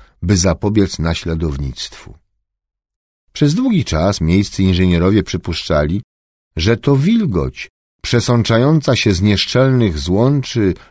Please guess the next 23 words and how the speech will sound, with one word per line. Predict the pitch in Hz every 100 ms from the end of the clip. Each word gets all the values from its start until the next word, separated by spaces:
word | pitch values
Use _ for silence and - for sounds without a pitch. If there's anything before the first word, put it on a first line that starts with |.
| -
lub | 92 85 73
zawarte | 76 92 107 117 - 98
w | -
ściekach | - 120 107 -
składniki | - 101 85 113 123 104
odżywcze | 85 107 156 - 117 - - -
przyciągają | - 113 110 107 113 107
korzenie | - 98 87 107 101
z | 80
magiczną | 85 82 87 - 85 80
siłą. | - 71 64 107 110 _ _ _ _ _ _ _ _ -
Szeroko | - 120 196 202
zakrojone | 131 123 113 143 160
badania | 127 104 139 170 117 -
Uniwersytetu | 98 107 101 95 - 127 165 127 90
Rury | 90 135 131 95
w | 65
Bochum | 67 101 85 78 95 123 _ _ _ _ _ _
wykazały | 92 135 131 113 170 202 127
jednak | 151 180 95
zupełnie | 73 127 - 240 233 226
inne | 113 90 71 65
przyczyny. | - 62 - 50 50 -